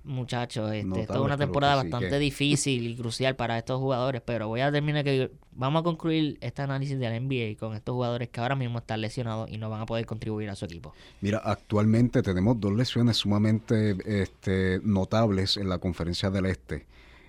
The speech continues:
Speaker 2: Y primero vamos a hablar de Tyrese Halliburton. Tyrese Halliburton, todos sabemos la temporada que está teniendo actualmente. Está promediando veinticuatro puntos por juego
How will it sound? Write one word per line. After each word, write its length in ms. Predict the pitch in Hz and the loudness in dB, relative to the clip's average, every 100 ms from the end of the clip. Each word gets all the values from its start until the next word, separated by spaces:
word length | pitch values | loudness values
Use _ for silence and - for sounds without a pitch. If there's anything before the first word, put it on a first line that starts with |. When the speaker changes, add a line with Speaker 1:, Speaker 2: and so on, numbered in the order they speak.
| - | -12
Speaker 2:
Y 160 | 78 78 | -10 -8
primero 420 | - 80 117 117 | -4 -2 2 2
vamos 240 | 92 107 - | 4 2 0
a 60 | 101 | 0
hablar 180 | 101 | 0
de 180 | 104 101 | 0 -2
Tyrese 600 | - - 98 95 98 - | -4 -4 -2 0 0 -2
Halliburton. 760 | 90 90 85 73 73 - 78 71 - | -2 -2 -2 -6 -10 -10 -12 -10 -4
Tyrese 320 | 101 117 - | 0 0 2
Halliburton, 640 | 120 110 107 107 107 98 | 2 2 2 0 2 0
todos 240 | - 101 - | 2 0 0
sabemos 640 | 104 107 110 98 - - - _ _ _ _ _ _ - - | 0 4 4 4 0 -10 -16 _ _ _ _ _ _ -20 -10
la 260 | 139 107 104 | -4 -2 -2
temporada 580 | 110 101 98 98 113 98 | -2 -2 -2 -2 -2 -2
que 80 | 90 | -6
está 240 | - 95 | -10 -6
teniendo 420 | 107 104 101 98 | -2 0 0 0
actualmente. 840 | 90 - 98 98 101 104 - - - - - - - | -2 -4 -4 -2 -2 -4 -8 -14 -18 -20 -20 -20 -12
Está 260 | 107 110 | -6 -4
promediando 800 | 104 127 127 120 123 127 127 117 | 0 2 2 2 2 2 2 2
veinticuatro 920 | 110 98 117 107 - 104 - 123 147 | 0 -2 0 0 -4 -6 -2 -2 -2
puntos 340 | 131 135 135 123 | 0 0 0 -4
por 240 | - 104 | 0 -2
juego 580 | - 113 120 98 78 | 0 0 2 2 -2